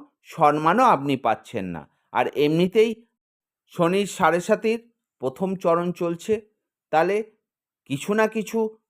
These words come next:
অবস্ট্রাগল তো জীবনে থাকবেই। এই ছিল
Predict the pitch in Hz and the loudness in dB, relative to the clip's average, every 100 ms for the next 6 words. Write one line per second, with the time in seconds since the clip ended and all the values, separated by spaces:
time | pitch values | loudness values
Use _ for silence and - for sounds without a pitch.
0 | - 180 170 - 190 190 202 196 196 196 | 0 0 0 -4 -2 0 0 0 -2 -2
1 | 196 110 123 135 165 165 165 131 117 107 | -10 -10 -4 0 2 0 0 -2 0 2
2 | 147 113 82 _ _ _ _ _ - 190 | 2 2 -6 _ _ _ _ _ 0 0
3 | 220 294 | 2 2